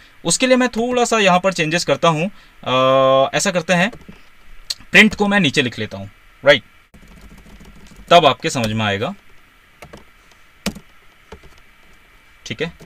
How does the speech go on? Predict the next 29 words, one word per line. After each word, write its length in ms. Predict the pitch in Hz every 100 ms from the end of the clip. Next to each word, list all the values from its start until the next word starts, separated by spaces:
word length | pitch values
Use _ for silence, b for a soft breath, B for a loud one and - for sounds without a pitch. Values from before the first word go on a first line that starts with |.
| - - - - -
Print, 300 | - 160 202 - - - - - - - - - - _ _ - - - -
Print 300 | 139 190 196
यहाँ 220 | 117 113
पर 120 | 131
हमने 160 | 127 123
लिखा 280 | 113 131 - 117
आई। 140 | 107 - - - _ _ - - -
अब 120 | 185
ध्यान 180 | 151 123
दीजिए, 220 | 104 101
यहाँ 140 | 95
पर 120 | - 98 b b b
मैंने 140 | -
print 220 | - 202 202
को 80 |
नीचे 220 | 220 185 220
क्यों 180 | 220
लिखा, 200 | 226 233
अभी 180 | 240 170
आपके 220 | 175 170
समझ 160 | - 151
में 100 | 156
आ 60 | 143
जाएगा। 300 | 135 139 196 B B B B
यहाँ 200 | 151 233
पर 120 | 277
है 260 | 202 139 175
क्या 140 | 156
देखिए, 320 | 123 104 98